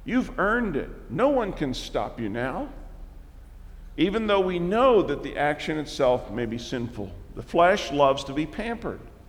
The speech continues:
And it whines like a little baby when it wants something.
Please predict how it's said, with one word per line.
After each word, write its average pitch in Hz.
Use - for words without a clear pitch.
And 160
it 180
whines 156
like 160
a 170
little 165
baby 202
when 139
it 180
wants 220
something. 127